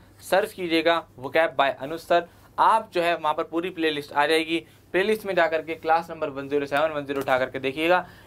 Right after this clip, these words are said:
यही वर्ड मिलेंगे आपको। ट्रिक मैं आपको यहाँ पर नहीं बता रहा हूँ।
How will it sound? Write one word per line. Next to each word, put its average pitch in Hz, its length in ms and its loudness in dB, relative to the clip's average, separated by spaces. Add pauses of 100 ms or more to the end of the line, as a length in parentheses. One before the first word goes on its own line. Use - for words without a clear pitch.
यही 147 180 2
वर्ड 147 200 2
मिलेंगे 147 340 -4
आपको। 180 320 0 (300)
ट्रिक 196 180 0
मैं 170 120 -2
आपको 139 200 -4
यहाँ 127 140 -4
पर 131 120 -10
नहीं 127 180 -10
बता 160 280 -2 (260)
रहा 127 140 -6
हूँ। 107 200 -14